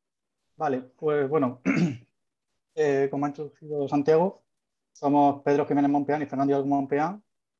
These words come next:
Eh, aunque tenemos el mismo apellido, no somos familia. Y nos habíamos visto un par de veces en doce años. ¿Vale? Eh,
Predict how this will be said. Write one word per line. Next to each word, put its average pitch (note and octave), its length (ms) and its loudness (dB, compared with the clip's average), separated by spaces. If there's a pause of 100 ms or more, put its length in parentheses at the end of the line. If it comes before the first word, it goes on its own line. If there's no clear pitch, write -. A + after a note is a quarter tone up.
(880)
Eh, C#3 100 -4
aunque C3+ 240 0
tenemos D3 360 -2
el D3 80 -4
mismo D3 280 -2
apellido, D3+ 420 -2
no D3 260 -2
somos C3+ 260 -2
familia. A#2 440 -4 (540)
Y B2+ 420 -4
nos B2+ 160 -2
habíamos C#3+ 240 0
visto D#3+ 220 -10
un C#3 100 -10
par C#3+ 180 4
de C3 80 0
veces E3 520 -4
en A#2+ 720 -10 (140)
doce C#3 300 -2
años. A2 280 -4 (1600)
¿Vale? D3+ 200 -12 (1160)
Eh, C#3+ 500 0